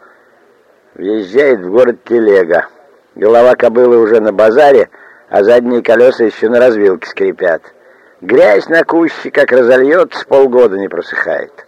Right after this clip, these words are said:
В Тишевице козы с крыш солому таскают, не задрав бороды. Куры посреди улицы на яйцах сидят.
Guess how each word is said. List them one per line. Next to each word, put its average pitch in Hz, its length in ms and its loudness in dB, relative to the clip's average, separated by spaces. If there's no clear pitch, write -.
В - 60 -20
Тишевице 151 640 0
козы 131 540 2
с - 40 -10
крыш 127 320 0
солому 135 520 2
таскают, 107 580 0
не 110 100 -4
задрав 110 460 2
бороды. 101 500 0
Куры 175 340 2
посреди 113 420 -4
улицы 147 460 0
на 143 120 2
яйцах 117 420 2
сидят. 101 560 -2